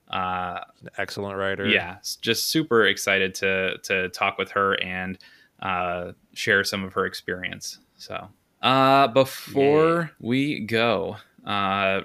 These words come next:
Speaker 1: Rob, do you have anything you'd like to plug?
Speaker 2: Uh, well, just continuing on from last week with the, uh, Blood Bros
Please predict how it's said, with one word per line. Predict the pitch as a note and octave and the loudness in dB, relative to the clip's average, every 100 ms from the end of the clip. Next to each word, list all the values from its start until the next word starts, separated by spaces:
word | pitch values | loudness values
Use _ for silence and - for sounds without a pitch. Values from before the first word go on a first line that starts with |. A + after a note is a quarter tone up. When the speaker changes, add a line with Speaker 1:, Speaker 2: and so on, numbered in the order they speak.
| - | -6
Speaker 1:
Rob, | G2 G#2 B2+ A2+ F2+ F#2+ | -8 -2 -2 -2 -4 -4
do | G2+ | -2
you | B2+ | -2
have | A#2+ G#2+ | -2 -2
anything | G#2 G#2 A#2 | -4 -2 -4
you'd | A2 | -2
like | A#2 - | -4 -4
to | |
plug? | G2+ B2 B2+ - - _ _ - - - | -6 -2 0 -2 -12 _ _ -20 -18 -10
Speaker 2:
Uh, | A#2 B2+ D#3 E3 | -6 -2 -2 -2
well, | D3+ E3+ F#3 | -2 0 -2
just | E3+ D#3+ - | -4 -6 -6
continuing | D3 E3+ E3+ D#3+ | -4 -2 0 0
on | D#3 | -2
from | E3 C3 | -6 -6
last | B2+ C#3 - | -4 -4 -4
week | C#3 C#3+ - | -4 -4 -4
with | C3 _ | -6 _
the, | B2+ A#2+ A#2 | -2 2 2
uh, | G#2+ G2+ G2 G2 - | 4 2 0 -4 -8
Blood | G#2 A2 G#2+ | -6 -4 -4
Bros | A2 A2 G#2+ G#2+ G#2+ | -2 0 0 -2 -6